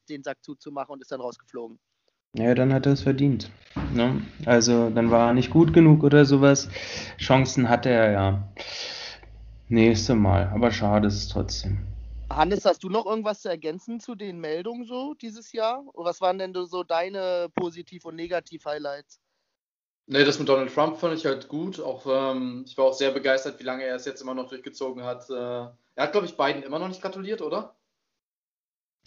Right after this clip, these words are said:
Speaker 3: Das, äh, ist, glaub ich, immer noch ein offenes Thema, wenn ich mich nicht irre.
Speaker 2: Mhm.
Speaker 3: Ähm,
Speaker 2: Nee,
Speaker 3: weil ich
Speaker 2: er,
Speaker 3: schon
Speaker 2: er akzeptiert's ja immer noch nicht.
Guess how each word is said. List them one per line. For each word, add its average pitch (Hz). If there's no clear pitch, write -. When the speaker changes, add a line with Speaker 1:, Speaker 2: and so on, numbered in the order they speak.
Speaker 3:
Das, -
äh, 139
ist, 131
glaub 131
ich, 127
immer 151
noch 156
ein 143
offenes 143
Thema, 165
wenn 165
ich 160
mich 160
nicht 160
irre. 170
Speaker 2:
Mhm. 135
Speaker 3:
Ähm, 131
Speaker 2:
Nee, 120
Speaker 3:
weil 143
ich 139
Speaker 2:
er, 107
Speaker 3:
schon 101
Speaker 2:
er 107
akzeptiert's 160
ja 120
immer 104
noch 98
nicht. 98